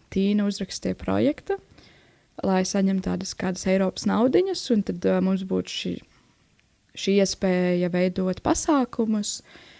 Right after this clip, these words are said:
un arī printēt. Šobrīd tas projekts ir viena gada garumā, un tad, nu, noteikti mēs darbosimies šī viena gada garumā, un tad, ā, nu, tad jau redzēs, bet, ā, es to noteikti ceru, ka tā ideja nepazudīs, un, ā,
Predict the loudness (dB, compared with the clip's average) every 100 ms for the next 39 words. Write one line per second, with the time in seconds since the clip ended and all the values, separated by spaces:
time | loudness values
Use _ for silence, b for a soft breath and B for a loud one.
0 | B B 0 2 4 0 4 4 6 6
1 | 6 4 -2 b b b 2 2 2 0
2 | 2 2 2 0 0 2 2 2 2 0
3 | 2 4 6 6 4 2 2 4 4 2
4 | 0 -2 2 4 4 4 4 2 0 2
5 | 2 4 2 2 2 0 0 2 2 2
6 | 0 b b b b b b _ 0 2
7 | 2 0 0 0 0 -4 0 0 2 -2
8 | 0 0 0 -2 -8 -8 -8 -4 -6 -8
9 | -16 _ _ _ _ _ -18 -16 -20 _
10 | -8 0 2 4 4 2 -2 -4 -6 -6
11 | -2 0 2 2 2 0 2 2 4 6
12 | 4 4 -2 0 2 2 2 0 -2